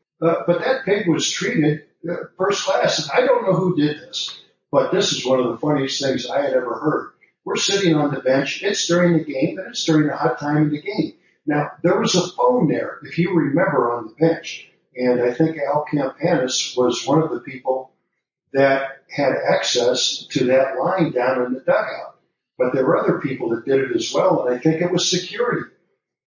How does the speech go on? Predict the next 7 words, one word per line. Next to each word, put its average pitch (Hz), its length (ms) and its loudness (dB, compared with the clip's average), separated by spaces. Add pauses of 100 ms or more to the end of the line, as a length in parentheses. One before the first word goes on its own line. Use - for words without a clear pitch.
(120)
Security 226 580 0
calls, - 720 -2 (120)
and 143 180 2
they 135 160 2
ask - 280 -2
for 127 140 -2
Tommy. 160 400 0